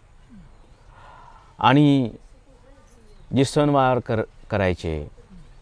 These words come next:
जी बोकडं कापली जायची, या गोष्टीला मी विरोध करायला सुरुवात केली. आणि मग मला, अ,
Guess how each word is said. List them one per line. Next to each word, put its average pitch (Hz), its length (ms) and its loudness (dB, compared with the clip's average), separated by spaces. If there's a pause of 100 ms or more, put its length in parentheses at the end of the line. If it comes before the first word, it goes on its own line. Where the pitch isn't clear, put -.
(140)
जी 110 60 -2
बोकडं 131 440 4
कापली 107 400 -2
जायची, 87 440 -4 (500)
या 143 280 4
गोष्टीला 131 380 -2
मी 120 120 -4
विरोध 92 220 -4
करायला 80 300 -8
सुरुवात 69 280 -12
केली. - 300 -20 (1080)
आणि 175 440 2 (1080)
मग 123 120 -2
मला, 143 480 4 (800)
अ, 98 60 -4